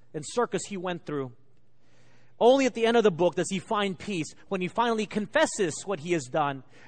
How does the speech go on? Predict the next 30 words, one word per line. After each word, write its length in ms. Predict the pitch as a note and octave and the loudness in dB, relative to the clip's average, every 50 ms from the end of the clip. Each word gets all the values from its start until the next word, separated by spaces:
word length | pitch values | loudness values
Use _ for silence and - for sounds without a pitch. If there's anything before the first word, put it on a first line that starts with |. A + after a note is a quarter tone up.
| - - | -10 -6
But 140 | G3+ G3+ | -2 -2
it 80 | F#3+ F3 | 0 0
is 160 | F3+ E3+ - - | -2 -4 -4 -8
too 180 | - G#3+ F3+ | -6 -6 -4
late. 260 | E3+ E3+ D3+ D3 C3+ - - - - - - - - | -2 -2 -2 -4 -4 -8 -14 -20 -20 -20 -20 -20 -16
He 120 | - - F3 | -10 -8 -2
dies 280 | D#3 E3+ F3 F3 E3 - - | 2 4 4 4 2 0 -4
soon 200 | - A#3 A3 G3 | -6 -6 -4 -2
after 540 | F3+ D#3 C3+ - - - D#3 C#3+ C3 A#2 - - - - - - - - - - - - - - - - - - - - - | -2 -2 -4 -6 -8 -8 -6 -6 -6 -8 -14 -20 -20 -20 -20 -20 -20 -20 -20 -20 -20 -20 -20 -20 -20 -20 -20 -20 -20 -20 -16
because 240 | - D3+ - E3 D3 - - - - | -16 -12 -8 -8 -8 -8 -10 -10 -6
sin 200 | F#3 D#3+ C#3 C3 | -6 -6 -4 -6
has 160 | C3 - - | -8 -10 -8
so 140 | - D3 C#3 | -8 -8 -8
racked 360 | C3+ B2+ C3+ C3 C3+ - - | -6 -4 -6 -6 -6 -6 -10
his 180 | D#3 C3+ G#2+ G#2+ | -12 -12 -12 -12
life 320 | G#2 F#2+ F2+ - - - - - - - - - - - - - - - - | -18 -20 -20 -20 -20 -20 -20 -20 -20 -20 -20 -20 -20 -20 -20 -20 -20 -18 -16
and 100 | B2+ A2+ | -14 -12
destroyed 440 | B2 A#2+ - - - D#3+ C3+ B2 A2 | -12 -14 -14 -14 -12 -10 -10 -10 -10
it. 100 | A2+ - - - - - - - - - - - - - - - - - - - - - - - - - - - - - - - - - - - - - - | -12 -14 -16 -20 -20 -20 -20 -20 -20 -20 -20 -20 -20 -20 -20 -20 -20 -20 -20 -20 -20 -20 -20 -20 -20 -20 -20 -20 -20 -20 -20 -20 -20 -20 -20 -20 -20 -12 -4
Now 100 | G#3+ G#3+ | 0 2
imagine 500 | G#3+ G#3 G#3 A3 B3 C#4+ C4+ A#3 D4 C#4 | 2 4 4 4 4 4 2 0 0 0
a 40 | B3+ | 0
condition 720 | - - B3+ A3 F3+ G#3+ F#3 - - E3+ C#3 B2+ B2+ A#2+ - - - - - - - - - - - - - - - | 0 0 -2 0 0 -2 -2 -2 -4 -6 -6 -6 -6 -10 -16 -20 -20 -20 -20 -20 -20 -20 -20 -20 -20 -20 -20 -10 2
where 180 | - A#3 A3 | 6 8 8
you 160 | A3 G#3 A#3 | 8 8 4
don't 240 | C#4+ D4 D4 C#4 C4 - - - | 4 4 2 2 -2 -8 -6 0
ever 260 | - C4+ C#4 C4 A#3 | 4 4 6 6 6
have 200 | A3+ C4 - - | 2 2 2 2
to 60 | B3 | -2
worry 580 | A3+ G3 G3+ G3+ F3 D3+ C#3 C3+ B2+ A#2+ G#2 - | 0 2 2 2 2 2 -2 -4 -6 -8 -10 -14